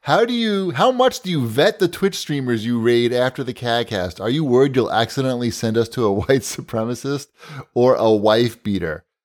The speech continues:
Well, I don't hire a private detective to follow them around, but they're all people that I follow on Twitch, so they might be wife beaters or white supremacists, but they're not doing that stuff on stream, at least. Like, I don't know what they're doing in their personal life,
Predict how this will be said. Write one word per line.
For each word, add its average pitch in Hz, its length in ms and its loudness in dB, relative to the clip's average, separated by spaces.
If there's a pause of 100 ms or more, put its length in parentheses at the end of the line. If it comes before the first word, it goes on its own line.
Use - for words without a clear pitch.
(220)
Well, 151 200 2
I 151 140 2
don't 185 200 0
hire 165 280 4
a 143 40 2
private 151 380 0
detective 131 540 -2
to 117 100 -6
follow 117 320 0
them 120 140 -2
around, 113 600 -2 (300)
but 127 140 -6
they're 143 140 2
all 185 160 4
people 175 260 -2
that 131 140 0
I 110 100 0
follow 135 500 -2
on 101 200 -6
Twitch, 127 500 -4
so 110 400 -4 (480)
they 139 160 2
might 147 520 2 (420)
be 131 180 2
wife 113 420 0
beaters 101 540 -2
or 113 100 -2
white 107 200 0
supremacists, 110 520 -4
but 127 140 0
they're 131 100 2
not 170 240 2
doing 147 260 0
that 120 200 0
stuff 120 240 0
on 98 180 -2
stream, 101 680 -6
at 101 100 -8
least. 90 340 -8
Like, 101 120 -2
I 123 60 4
don't 143 120 4
know 127 80 4
what 117 120 4
they're 113 80 2
doing 104 240 0
in 98 80 -2
their 95 140 -2
personal 120 380 -2
life, 156 260 0